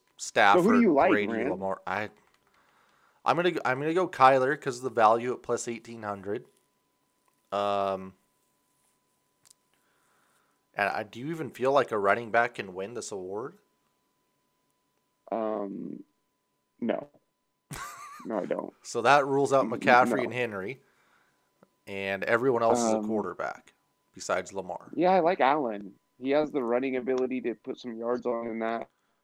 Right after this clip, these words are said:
Speaker 2: I think
Speaker 1: passing
Speaker 2: it's
Speaker 1: game.
Speaker 2: Allen. Like, I think Allen has the best chance from a narrative perspective of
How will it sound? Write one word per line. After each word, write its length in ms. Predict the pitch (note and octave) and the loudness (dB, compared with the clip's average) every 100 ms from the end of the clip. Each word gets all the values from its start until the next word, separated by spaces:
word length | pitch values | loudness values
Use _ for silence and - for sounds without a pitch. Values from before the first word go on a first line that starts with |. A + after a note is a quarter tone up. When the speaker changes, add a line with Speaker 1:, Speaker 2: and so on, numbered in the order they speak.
| _ _ _ _ - | _ _ _ _ -2
Speaker 2:
I 80 | B2 | 0
think 220 | B2+ G#3+ | 2 0
Speaker 1:
passing 40 | |
Speaker 2:
it's 120 | E4 - | 0 4
Speaker 1:
game. 80 | E3 | 4
Speaker 2:
Allen. 320 | A#3+ D#3+ - | 6 2 0
Like, 180 | B2 B2+ | 0 4
I 120 | D3 | 4
think 340 | D3 D#3 G3 - | 4 -2 -4 -2
Allen 340 | B2+ C#3 D#3+ | 4 4 4
has 220 | C3 C3 A2+ | 0 -2 -2
the 100 | G#2 | 0
best 320 | A#2+ C3 - | 2 0 -4
chance 320 | B2 C#3 D3+ | -6 -4 -6
from 160 | - A#2 | -8 -8
a 80 | |
narrative 720 | G#2+ G2+ A2 B2 D3+ D#3+ E3 | -8 -6 -2 0 0 -2 -6
perspective 640 | - D3+ - D#3 C#3+ E3+ D3 | -6 -10 -4 -4 -4 -8 -8
of 180 | G#2 | -8